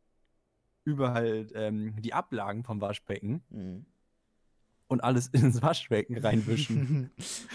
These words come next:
Speaker 1: Das ist halt, ich mach's halt, man macht's halt selten, ist einfach so.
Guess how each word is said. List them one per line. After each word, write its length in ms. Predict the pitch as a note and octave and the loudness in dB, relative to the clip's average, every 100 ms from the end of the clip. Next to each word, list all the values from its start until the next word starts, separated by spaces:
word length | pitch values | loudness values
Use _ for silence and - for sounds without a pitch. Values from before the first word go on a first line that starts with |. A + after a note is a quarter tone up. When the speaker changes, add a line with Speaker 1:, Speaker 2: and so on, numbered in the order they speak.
| C4+ A3 - _ - D#3+ _ - | -6 -6 -10 _ -18 -18 _ 2
Speaker 1:
Das 240 | D3 F3+ | 2 2
ist 80 | E3 | 0
halt, 160 | D3 - | 0 0
ich 140 | B2 | -2
mach's 280 | C#3+ C#3+ C#3 | 0 0 0
halt, 120 | B2+ | -6
man 140 | A#2 A2 | -2 0
macht's 260 | G#2+ - | 0 -4
halt 140 | G#2 F#2 | -10 -8
selten, 500 | F#2+ G2 A#2+ F#3 - - | -8 -8 -8 -10 -10 -14
ist 160 | A2 | -10
einfach 300 | - C3 E3 | -6 -6 -6
so. 200 | D#3 G#3 | -6 -8